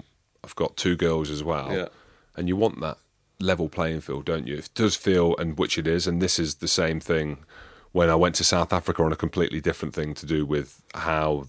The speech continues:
Speaker 1: they as a country changed after Nelson Mandela. There was this kind of forced upon shift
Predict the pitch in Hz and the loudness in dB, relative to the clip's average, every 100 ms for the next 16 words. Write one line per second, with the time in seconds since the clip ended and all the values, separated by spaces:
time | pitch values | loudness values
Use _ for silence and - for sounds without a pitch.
0 | - 87 82 78 78 - - 80 - 78 | -2 2 2 2 0 -4 -2 -2 -2 -2
1 | - 80 71 71 - - - 82 - 80 | 0 0 0 -4 -10 -10 -6 -4 -2 0
2 | 78 - 76 76 73 80 67 - - - | 0 -2 -2 -2 2 0 0 -6 -12 -20
3 | - - 82 80 82 78 - 78 76 - | -20 -8 -2 -2 0 -2 -2 -2 -4 0
4 | 107 98 92 - 82 90 76 71 - _ | 6 6 6 2 0 2 2 2 -4 _
5 | _ _ _ - - - 95 73 - - | _ _ _ -4 0 2 2 0 -4 -14